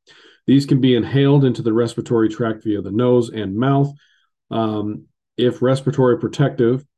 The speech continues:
equipment is not worn. So essentially, any project that takes place in a building that was built before nineteen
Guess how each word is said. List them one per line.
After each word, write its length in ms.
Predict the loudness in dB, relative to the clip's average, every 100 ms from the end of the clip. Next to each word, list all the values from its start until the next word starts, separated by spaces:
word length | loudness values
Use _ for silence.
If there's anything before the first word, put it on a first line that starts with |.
| _ -6
equipment 500 | -2 -2 -2 -4 -4
is 160 | -8 -4
not 280 | -2 -2 0
worn. 420 | 0 0 -6 -16 _ _ _ _ _ _ _ -8
So 560 | -2 0 2 0 -6 _ -14
essentially, 720 | -4 0 0 2 2 2 0
any 160 | 2 2
project 600 | 0 -2 0 0 -2 -8 _ -20 _ -8
that 160 | -6
takes 240 | 0 0 0
place 340 | 0 0 2
in 120 | 0
a 40 | -2
building 400 | 2 2 2 0
that 140 | -2
was 160 | -4 -6
built 400 | 0 0 -2 -4
before 480 | -6 -6 0 4 4
nineteen 460 | 4 2 2 0